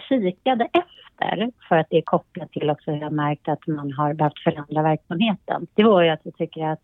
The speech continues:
byråintäkten minskade i mindre grad än vad omsättningen gjorde. Vad jag har sett och vad jag tänker är att man la ännu fler jobb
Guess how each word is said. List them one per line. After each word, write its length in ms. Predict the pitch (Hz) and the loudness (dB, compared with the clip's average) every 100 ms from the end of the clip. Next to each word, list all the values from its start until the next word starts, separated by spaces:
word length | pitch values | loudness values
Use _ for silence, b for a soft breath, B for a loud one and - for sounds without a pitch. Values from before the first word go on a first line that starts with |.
| _ | _
byråintäkten 1500 | 160 240 185 170 175 196 180 175 - 339 _ _ - 139 196 233 _ | 2 4 6 4 2 2 0 2 2 0 _ _ -6 -4 -6 -8 _
minskade 800 | 196 226 151 143 - 160 156 - | 4 4 4 -2 -6 -2 2 4
i 60 | 190 | 4
mindre 500 | 156 151 143 143 165 | 2 0 -4 0 0
grad 560 | 160 247 - 139 - - - _ | 4 2 2 -2 -4 -10 -20 _
än 380 | 165 139 143 135 | -6 -4 -6 -4
vad 140 | 147 - | -2 2
omsättningen 1000 | 254 156 147 - 320 - - 202 180 156 | 2 2 -6 -6 -6 -6 -8 -4 -2 -4
gjorde. 400 | - - - 185 _ _ _ _ _ _ - | -6 -8 -10 -12 _ _ _ _ _ _ -10
Vad 260 | 190 214 208 | 2 4 6
jag 80 | |
har 140 | 214 226 | 6 2
sett 360 | 262 233 - | 0 -6 -4
och 80 | 220 | 2
vad 160 | 202 185 | 2 0
jag 140 | 185 | -4
tänker 480 | 220 220 208 - 185 | -6 -6 -6 -8 -6
är 260 | - 156 151 | -4 -4 -4
att 140 | 151 | -10
man 280 | 160 151 147 | -10 -12 -10
la 380 | 156 147 143 151 | -8 -8 -8 -10
ännu 440 | 208 175 165 180 190 | -6 -6 -6 -10 -10
fler 360 | - 156 151 | -4 -2 0
jobb 460 | 147 143 143 143 | -2 -2 -4 -4